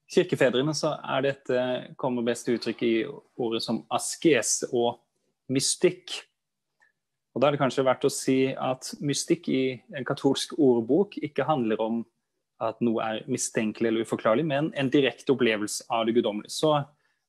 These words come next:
hvis dere kommer over noen helgener som kalles mystikere, så er det mer det at de har opplevd noen ekstraordinære religiøse opplevelser. Men askese og mystikk går etter hvert videre i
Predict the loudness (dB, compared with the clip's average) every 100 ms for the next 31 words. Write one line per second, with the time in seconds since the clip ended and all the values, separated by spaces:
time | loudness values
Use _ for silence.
0 | -6 -2 -2 0 0 0 -4 -6 -10 _
1 | _ _ -20 _ -4 -2 -2 -6 -2 0
2 | 0 -2 -4 -6 -2 0 0 0 2 2
3 | 0 -2 -2 -6 -2 -2 -2 -2 -6 -14
4 | _ -4 -2 0 0 0 -2 -2 -4 -6
5 | -2 0 0 -2 -8 _ _ _ _ -4
6 | -4 -4 -4 -2 -2 0 -2 -4 -6 -6
7 | -2 2 2 0 -4 -4 -4 -10 -18 _
8 | _ _ _ _ _ _ -20 -20 -20 -20
9 | _ _ _ _ _ _ 0 0 2 2
10 | 4 4 2 -2 2 2 2 0 -2 -2
11 | -8 _ 2 2 2 -4 -4 -4 -4 -8
12 | -14 -16 -20 _ _ -4 0 0 0 -4